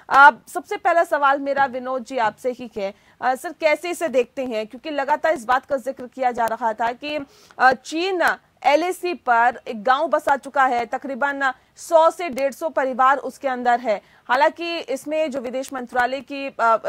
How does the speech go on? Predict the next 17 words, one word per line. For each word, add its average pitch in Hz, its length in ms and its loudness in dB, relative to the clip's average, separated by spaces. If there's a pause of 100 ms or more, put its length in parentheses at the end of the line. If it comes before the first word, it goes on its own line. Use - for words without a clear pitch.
जो, 240 400 -2
आ, 226 140 -4 (200)
बयान 233 340 -2
आया 220 360 -2 (260)
और 247 160 2
जो, 277 340 2 (240)
आ, 247 120 6
रक्षा 269 300 2
मंत्रालय 285 400 0
की 285 100 -14
तरफ 262 260 -4
से 285 120 -4
बयान 233 320 0
आया, 226 140 -2
दोनों 269 280 -6
में 311 140 -2
विरोधाभास 233 580 -2